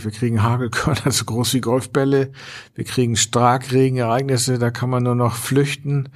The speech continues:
Wir haben lange Trockenheiten auf der anderen Seite, viel zu wenig Wasser und viel zu viel Wasser auf der anderen Seite. Also das Wetter wird sich stark verändern, diese Wetterphänomene und diese Extremwetterereignisse,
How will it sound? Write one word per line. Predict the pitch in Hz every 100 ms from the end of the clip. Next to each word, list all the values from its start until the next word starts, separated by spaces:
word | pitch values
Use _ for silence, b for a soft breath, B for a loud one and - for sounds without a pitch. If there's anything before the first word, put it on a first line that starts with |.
| B B B
Wir | - 110
haben | 120 117
lange | 113 117 127 120
Trockenheiten | 123 - 135 147 127 123 127 120 127
auf | 117
der | - 101
anderen | 131 131
Seite, | 123 127 127 123 123
viel | 120 -
zu | 139 127 110
wenig | 127 135 117
Wasser | 127 127 - 113
und | 107
viel | 123
zu | - 107
viel | - 139 123
Wasser | 117 120 117
auf | 104
der | - 110
anderen | 120 127
Seite. | 127 127 127 131
Also | 92 113 120 113 B B B
das | - 113 117
Wetter | 135 180 117 - B B B B B _
wird | 143 120 120
sich | - 117 - - 101
stark | - - 139 160
verändern, | - 120 113 131 156 175
diese | 120 113 101
Wetterphänomene | 147 143 117 131 120 113 113 139 156 151
und | 117
diese | 113 110
Extremwetterereignisse, | 104 - - 135 143 120 127 135 120 123 131 131 - 131 120